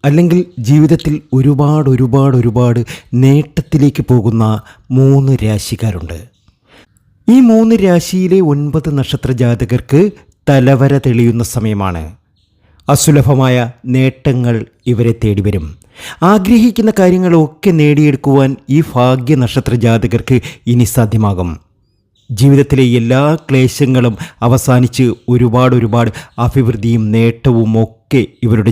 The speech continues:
ജീവിതത്തിൽ വന്നു ചേരും. എന്ത് കാര്യത്തിനാണോ ഇവർ സങ്കടപ്പെടുന്നത്, അതിൽ നിന്നുമൊക്കെ ഒരു മോചനം ഇവർക്ക് ലഭ്യമാകും. ശിവക്ഷേത്ര ദർശനം നടത്തണം.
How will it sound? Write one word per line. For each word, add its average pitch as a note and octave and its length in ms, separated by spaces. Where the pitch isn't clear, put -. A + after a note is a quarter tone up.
ജീവിതത്തിൽ A2+ 480
വന്നു G2 240
ചേരും. F#2 260
എന്ത് G3+ 260
കാര്യത്തിനാണോ A3+ 600
ഇവർ E3+ 260
സങ്കടപ്പെടുന്നത്, C#3+ 720
അതിൽ G3+ 160
നിന്നുമൊക്കെ A3 680
ഒരു E3+ 140
മോചനം D3+ 580
ഇവർക്ക് A#2+ 340
ലഭ്യമാകും. A2 500
ശിവക്ഷേത്ര F3+ 600
ദർശനം D#3 340
നടത്തണം. G2+ 340